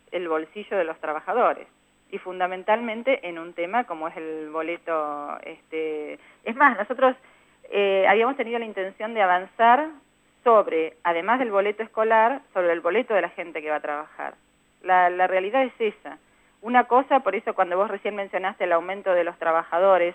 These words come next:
este, de, de los transportes, una cosa es cuando nosotros estamos mencionando concretamente el aumento del trabajador, y otra cosa es el aumento por el aumento, ¿verdad?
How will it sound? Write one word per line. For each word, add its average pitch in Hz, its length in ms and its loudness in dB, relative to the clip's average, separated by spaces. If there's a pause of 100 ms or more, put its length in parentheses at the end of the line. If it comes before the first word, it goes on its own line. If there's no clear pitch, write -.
este, 151 600 -10
de, 147 440 -12
de 151 360 -14
los - 100 -18
transportes, 180 720 2 (400)
una 226 220 4
cosa 240 420 6
es 202 280 2 (220)
cuando 156 240 0
nosotros 202 260 -4
estamos 190 300 -6
mencionando 175 600 -6
concretamente 214 1160 0
el 175 140 -4
aumento 175 380 -2
del 151 100 0
trabajador, - 560 -8 (140)
y 190 80 -8
otra 220 180 0
cosa 269 260 -2
es 254 60 -4
el 180 120 -2
aumento 185 440 -2
por 165 120 -4
el 156 100 -6
aumento, 151 560 -8 (260)
¿verdad? 160 360 -6